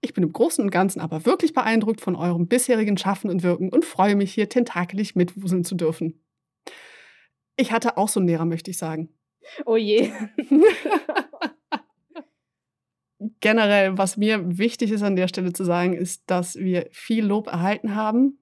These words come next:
Speaker 1: und viel von diesem Lob richtet sich nicht an den Verein als anonymes Ding,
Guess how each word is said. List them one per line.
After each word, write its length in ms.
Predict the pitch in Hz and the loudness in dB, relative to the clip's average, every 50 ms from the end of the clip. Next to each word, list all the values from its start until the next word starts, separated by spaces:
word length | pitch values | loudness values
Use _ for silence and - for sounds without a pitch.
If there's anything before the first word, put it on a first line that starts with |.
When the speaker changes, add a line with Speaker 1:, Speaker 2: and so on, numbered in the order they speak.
| _ | _
Speaker 1:
und 180 | - 196 196 185 | -4 -2 -2 -2
viel 460 | - - - - - - 233 247 254 | -4 -8 -14 -6 -2 0 2 2 2
von 220 | 247 - 233 214 208 | 2 0 0 0 0
diesem 240 | 208 208 202 196 | 0 0 0 0
Lob 300 | 185 185 190 202 190 - _ _ - - - | 0 0 0 -2 -4 -6 _ _ -20 -10 -6
richtet 380 | 208 220 - - - 214 185 | -4 -4 -4 -4 -4 -4 -4
sich 260 | - 202 185 - - - | -2 -4 -4 -4 -4 -2
nicht 540 | 185 185 196 220 220 - - - - - - _ _ _ _ _ _ | 0 2 2 0 -2 -4 -8 -16 -18 -20 -20 _ _ _ _ _ _
an 480 | - 185 185 190 196 196 196 190 202 202 | -4 -2 -2 0 -2 -2 -4 -6 -8 -6
den 200 | - 202 196 190 | -4 -4 -4 -4
Verein 680 | 185 - - 185 - - 170 180 185 190 196 190 - - _ | -4 -4 -4 -4 -2 -2 0 0 0 0 0 -2 -4 -6 _
als 300 | - 180 180 180 175 - - _ _ | -2 -2 0 0 -2 -4 -8 _ _
anonymes 720 | - 190 185 185 185 180 180 180 180 175 170 165 - - _ | -4 0 2 4 4 6 6 6 6 4 4 0 -2 -6 _
Ding, 220 | - 233 277 311 | 2 4 4 4